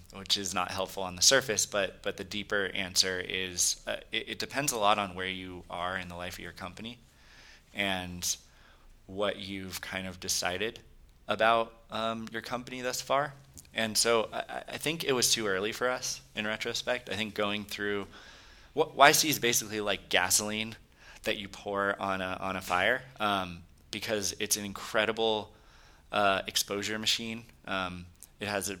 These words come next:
an amazing reputation. This exposure is very valuable both in, in the, in the press context to the public. So if you're trying to get in front of customers,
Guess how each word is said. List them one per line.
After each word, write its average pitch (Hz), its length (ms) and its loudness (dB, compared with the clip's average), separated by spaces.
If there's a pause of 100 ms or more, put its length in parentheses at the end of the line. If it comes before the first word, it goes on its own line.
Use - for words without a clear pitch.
an 101 100 -8
amazing 101 360 -2
reputation. 104 800 2 (360)
This - 160 4
exposure 110 580 4
is 101 160 0
very 101 240 0
valuable 98 400 0
both 95 280 -6
in, 95 200 -8
in 90 300 -10
the, 85 80 -14 (320)
in 98 80 -10
the 87 80 -10
press - 440 4 (300)
context 135 640 2
to 92 420 -4
the 95 60 -18
public. 110 360 0
So - 100 0
if 92 100 -10
you're 95 60 -8
trying 92 240 -4
to 92 40 -8
get 92 140 -8
in 98 60 -14
front 92 180 -8
of - 40 -18
customers, 113 600 -6